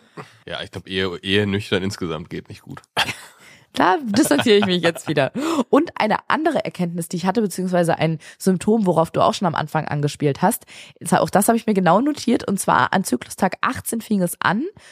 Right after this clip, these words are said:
Speaker 2: Ihr hört es, glaub ich, immer noch so ein bisschen, falls ihr diese Podcast-Folgen regelmäßig verfolgt. Ich habe mich richtig doll erkältet.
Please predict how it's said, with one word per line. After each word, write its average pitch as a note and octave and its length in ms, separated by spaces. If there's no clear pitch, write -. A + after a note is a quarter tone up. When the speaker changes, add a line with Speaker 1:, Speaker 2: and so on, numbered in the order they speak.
Speaker 2:
Ihr F3 140
hört G#3 180
es, - 80
glaub F#3 160
ich, F#3 140
immer A#3 160
noch A3 160
so - 100
ein F3+ 80
bisschen, E3 480
falls D3+ 280
ihr C#3+ 80
diese C3+ 200
Podcast-Folgen D#3+ 580
regelmäßig E3 680
verfolgt. D#3 640
Ich G3 140
habe F#3+ 180
mich G3+ 140
richtig A#3+ 300
doll F#3 160
erkältet. F3+ 760